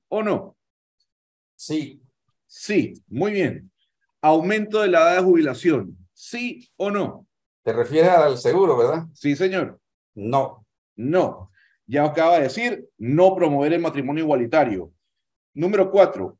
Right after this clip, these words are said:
Speaker 1: eliminar el vale digital una vez usted pise el Palacio de las Garzas.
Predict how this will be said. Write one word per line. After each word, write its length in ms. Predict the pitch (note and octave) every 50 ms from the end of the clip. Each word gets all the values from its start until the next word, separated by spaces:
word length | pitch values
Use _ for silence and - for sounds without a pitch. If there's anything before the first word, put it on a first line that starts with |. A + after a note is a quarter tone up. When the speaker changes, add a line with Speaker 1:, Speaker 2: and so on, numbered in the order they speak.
| _ _ -
Speaker 1:
eliminar 720 | E3 E3+ E3 E3+ E3 E3 D#3+ E3 F3 F#3 G3+ - - - -
el 200 | F3+ F3+ F3 E3
vale 300 | E3 F#3 G3+ G3+ G#3+ G3+
digital 600 | G3 F3+ E3+ E3 F3+ - F3+ F#3 F#3 F3+ - - -
una 260 | G3 G3 G3 G3 G3
vez 200 | G3 G3 F#3+ F#3+
usted 260 | F3+ - - F#3+ F#3+ - - - _ _
pise 440 | A#3 A#3 G#3 - - A3 G#3+ - - -
el 160 | E3 D#3 D3
Palacio 340 | - C#3+ D3 D3+ D3+ - F3+
de 60 | F3
las 140 | D#3 C#3+ C3
Garzas. 460 | C#3 C3 A2 - F#2 E2 - -